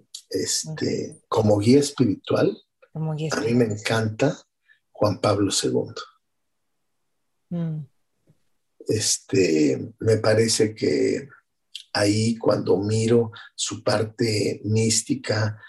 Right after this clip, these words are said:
Speaker 1: su enseñanza teológica,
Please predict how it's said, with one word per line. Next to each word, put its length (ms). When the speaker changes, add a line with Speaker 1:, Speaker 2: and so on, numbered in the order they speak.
Speaker 1:
su 640
enseñanza 920
teológica, 1040